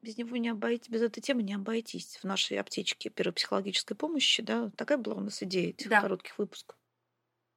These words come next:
Speaker 1: Давайте бояться вместе, как это, да, и не бояться вместе.
Speaker 2: Как
Speaker 1: А,
Speaker 2: говорил котенок Гав.
Speaker 1: <laughs> Да, наш любимый.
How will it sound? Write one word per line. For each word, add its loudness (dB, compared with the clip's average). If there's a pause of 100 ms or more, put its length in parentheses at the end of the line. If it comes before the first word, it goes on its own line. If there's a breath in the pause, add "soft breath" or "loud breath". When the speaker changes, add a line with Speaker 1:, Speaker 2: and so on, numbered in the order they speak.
(920)
Speaker 1:
Давайте -6
бояться 0
вместе, -4
как -8
это, -4
да, 2
и 8
не 0
бояться -4
вместе. -8 (800)
Speaker 2:
Как 6
Speaker 1:
А, 4
Speaker 2:
говорил 8
котенок 4
Гав. 2
Speaker 1:
<laughs> -16
Да, 0
наш 2
любимый. -6